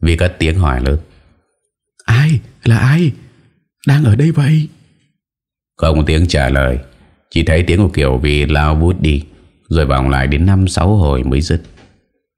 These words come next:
"Là vậy sao?" Kiều Vi tự hỏi mình, rồi cô tiến những bước chân tới bên cánh cửa có hai chữ Vọng Xuyên, Vọng Xuyên ấy.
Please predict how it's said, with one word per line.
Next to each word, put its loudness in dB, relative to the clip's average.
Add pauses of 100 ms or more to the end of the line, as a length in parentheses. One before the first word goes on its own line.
(380)
"Là -2
vậy -4
sao?" -2 (1000)
Kiều -2
Vi 0
tự -2
hỏi -2
mình, -4 (460)
rồi -2
cô 0
tiến 0
những 0
bước 0
chân -2 (400)
tới 0
bên 0
cánh 0
cửa -2
có -2
hai 0
chữ -2
Vọng -2
Xuyên, -4 (460)
Vọng -2
Xuyên -2
ấy. -2